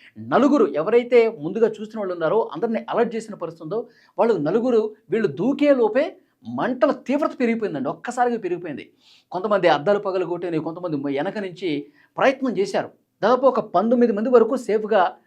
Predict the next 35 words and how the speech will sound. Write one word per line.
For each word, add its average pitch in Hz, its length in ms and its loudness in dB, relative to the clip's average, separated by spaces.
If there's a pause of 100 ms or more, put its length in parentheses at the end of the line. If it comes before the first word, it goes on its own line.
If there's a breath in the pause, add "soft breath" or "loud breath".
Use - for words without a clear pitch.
(100)
బయటపడ్డటువంటి 165 760 -6
పరిస్థితి 143 300 -8
ఉంది. 101 140 -16 (480)
కానీ 220 460 2
మిగతా 160 320 -4
ప్రయాణికులు 180 800 -4 (400)
సజీవ 165 360 -4
దహనం 139 280 -8
అయిపోయారండి. 104 420 -16 (420)
వాళ్ళు 170 220 -2
తప్పించుకునే 220 640 -6
స్కోప్ 254 400 2
లేకుండా 202 300 -2
పోయింది. 135 380 -8 (320 soft breath)
కొంతమంది 240 320 2
దిగిన 202 280 0
వాళ్ళు 247 360 6 (160 loud breath)
ఆ 233 60 -12
మంటను 269 400 -2
ఆర్పే 247 340 -4
ప్రయత్నం 220 400 -8
చేస్తున్నారు, 208 340 -4
కానీ 170 320 -4 (300 loud breath)
వాళ్ళని 226 280 4
ఏ 208 80 8
విధంగా 285 320 2
లోపల 240 340 0
ఉన్న 247 180 -2
వాళ్ళు 240 140 2
బయటకు 202 300 -2
తీసుకొచ్చే 233 440 -8
ప్రయత్నం 214 380 -8
సరిగా 208 280 -2
చేయలేదని 202 460 -2
కూడా 180 300 0